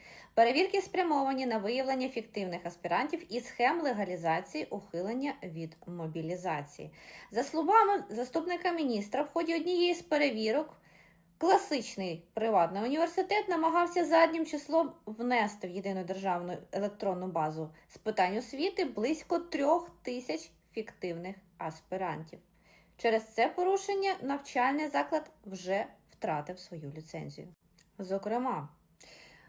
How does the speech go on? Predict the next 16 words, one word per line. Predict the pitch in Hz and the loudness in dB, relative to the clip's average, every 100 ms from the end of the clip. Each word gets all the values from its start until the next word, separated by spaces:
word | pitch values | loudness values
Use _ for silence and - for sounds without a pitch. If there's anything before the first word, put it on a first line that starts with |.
| _ _ _ _ | _ _ _ _
наразі | 220 262 370 370 | 8 8 8 4
в | |
Україні | 330 277 220 294 302 | 0 -2 -2 -2 -2
близько | 214 233 370 - 349 | -2 0 0 0 -4
п'ятнадцяти | 339 247 - 262 269 294 285 262 220 | -2 -2 -2 -2 0 0 2 -2 -2
тисяч | 214 214 214 202 | -2 -4 -6 -4
аспірантів, | 185 - 175 190 311 370 220 | -4 -4 -2 0 0 -4 -6
і | |
ця | 202 202 202 - - | -4 0 0 0 -18
цифра | - 294 311 349 339 | -6 -4 0 2 2
залишається | 247 214 214 226 226 | 0 2 2 2 0
стабільною. | 233 - 220 220 277 339 330 | -8 -6 -4 -4 -2 -2 -2
Вже | 240 214 302 | -4 0 0
частину | 320 302 - 302 285 | 0 -4 -2 -2 0
осіб | 285 - 294 | -2 -4 -4
відрахували | 269 330 330 330 349 254 170 160 | -2 2 4 2 0 2 4 2